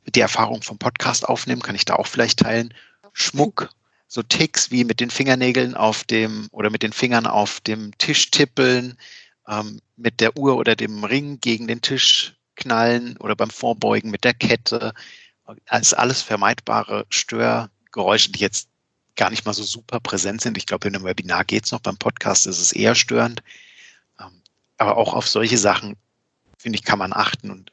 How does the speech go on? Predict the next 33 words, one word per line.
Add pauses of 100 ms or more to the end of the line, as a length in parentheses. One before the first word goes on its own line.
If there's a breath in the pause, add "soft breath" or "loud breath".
(300)
das
Thema,
was
du
schon
angeschnitten
hast,
Beleuchtung, (960)
gerade
wenn
man
es
teilt,
bei
mir
ist
es
immer
ein
bisschen
schwierig,
je
nach
Sonnenstrahl (680 loud breath)
und
Sonneneinfall,
äh,
weil
das
Fenster
hinter
mir
ist